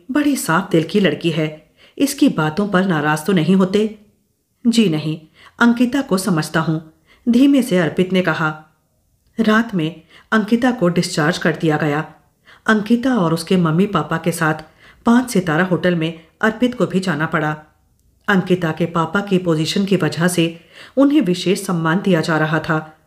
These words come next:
डिनर के बाद कमरे में पहुंच अंकिता की मम्मी ने अर्पित से पूछा, "अर्पित बेटे, एक महीने बाद तुम दोनों फाइनल ईयर पूरा कर लोगे, उसके बाद तो बस एक वर्ष की इंटर्नशिप ही करनी है।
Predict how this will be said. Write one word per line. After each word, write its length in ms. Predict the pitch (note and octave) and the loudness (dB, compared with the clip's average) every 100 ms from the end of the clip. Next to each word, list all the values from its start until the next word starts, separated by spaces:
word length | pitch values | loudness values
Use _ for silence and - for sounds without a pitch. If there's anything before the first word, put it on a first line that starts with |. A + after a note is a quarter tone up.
| _ _ _ _ - A3+ | _ _ _ _ -2 4
डिनर 300 | A#3+ A#3 B3+ | 4 4 2
के 140 | F#3 | -2
बाद 340 | - D3+ D#3 - _ - | 0 -2 -2 -8 _ -2
कमरे 280 | G#3 G3 A3 | 0 2 2
में 220 | F3+ E3+ | 0 -2
पहुंच 340 | D#3 F#3+ - | -2 -2 -2
अंकिता 400 | F3 D#3+ F3+ G#3+ | -4 -2 -2 -2
की 160 | G3+ F#3 | 0 0
मम्मी 300 | D#3 D#3 F#3 | 2 2 2
ने 300 | E3 E3 - _ _ - | 2 -2 -10 _ _ -4
अर्पित 320 | F#3 - E3+ | -2 -2 -4
से 140 | - | -4
पूछा, 500 | F#3 F3 E3 D#3 D3+ - _ _ _ _ _ _ | -2 -2 0 -2 -4 -12 _ _ _ _ _ _
"अर्पित 360 | G#3 F3+ F3+ - | -4 -2 -6 -2
बेटे, 520 | D#3 D#3 D#3+ F3+ - _ _ _ | -2 -2 -4 -6 -16 _ _ _
एक 240 | B3 B3+ B3+ | 2 2 2
महीने 340 | F#3 D#3 F3+ | 0 2 0
बाद 340 | G3 D#3 D#3 - _ _ | 0 0 -2 -6 _ _
तुम 200 | D4 C#4+ | 2 4
दोनों 280 | G#3 D#3+ F#3 G3 | 4 4 2 0
फाइनल 340 | F3 E3 G3+ | 0 2 2
ईयर 180 | G3+ E3+ | 2 2
पूरा 260 | F3 F3+ D#3+ | 2 2 2
कर 180 | D#3+ D#3 | 2 2
लोगे, 460 | D#3 D3+ D#3 - - _ _ _ _ | 2 2 -2 -4 -18 _ _ _ _
उसके 320 | B3+ B3 D#4 C#4 | 0 2 2 2
बाद 340 | D#3+ E3+ G3 | 2 0 2
तो 300 | F3 F3 F3 - - | 2 0 -2 -18 -4
बस 280 | A#3+ C#4+ - F#3 | 0 0 0 2
एक 220 | A3+ - | 2 2
वर्ष 240 | E3+ F3+ - | -2 -2 0
की 160 | F#3+ | 0
इंटर्नशिप 680 | A3+ G3+ F#3 F3+ F3 - A3+ | 0 2 2 2 0 -2 0
ही 60 | A3+ | 0
करनी 320 | A3 D#3+ D#3+ | 2 0 0
है। 400 | E3 D#3 - - | -2 -4 -6 -16